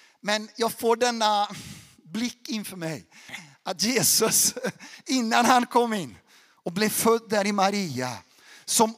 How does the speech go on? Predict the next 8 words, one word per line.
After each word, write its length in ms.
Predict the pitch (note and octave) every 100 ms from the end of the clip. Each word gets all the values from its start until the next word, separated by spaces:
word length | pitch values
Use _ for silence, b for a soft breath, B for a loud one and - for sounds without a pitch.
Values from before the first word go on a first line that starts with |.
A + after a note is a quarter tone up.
| -
ordet 560 | C4 C4+ C4 B3+ B3
som 300 | - - G#3
var, 400 | G#3+ A3 G#3+ A3 b b b b
som 220 | - A3 G#3+
har 80 |
funnits 540 | G#3 B3 A3+ G#3+ A3 -
sedan 240 | A3 A3+
begynnelsen, 880 | G#3+ A3+ G#3 G3+ F3 - F#3+ C#3+